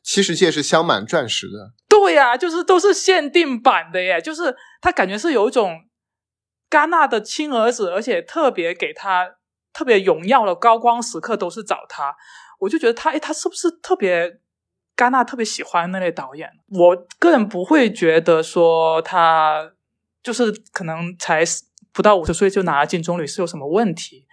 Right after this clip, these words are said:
Speaker 2: 而是觉得说他可能更是这一个时代，或者是这，就是这十年以来，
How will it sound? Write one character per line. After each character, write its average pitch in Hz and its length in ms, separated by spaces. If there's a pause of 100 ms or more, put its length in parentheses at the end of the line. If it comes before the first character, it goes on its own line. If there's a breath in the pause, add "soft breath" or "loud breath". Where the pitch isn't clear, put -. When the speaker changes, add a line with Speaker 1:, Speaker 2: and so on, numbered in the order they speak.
(600 loud breath)
Speaker 2:
而 175 120
是 214 300
觉 165 180
得 160 160
说 160 680 (440)
他 - 80
可 - 160
能 160 160
更 240 280
是 233 500 (180)
这 262 180
一 208 60
个 220 160
时 - 280
代， 208 400 (640)
或 247 140
者 190 60
是 226 160
这， 220 420 (400)
就 247 120
是 233 140
这 240 160
十 220 220
年 170 200
以 156 100
来， 143 360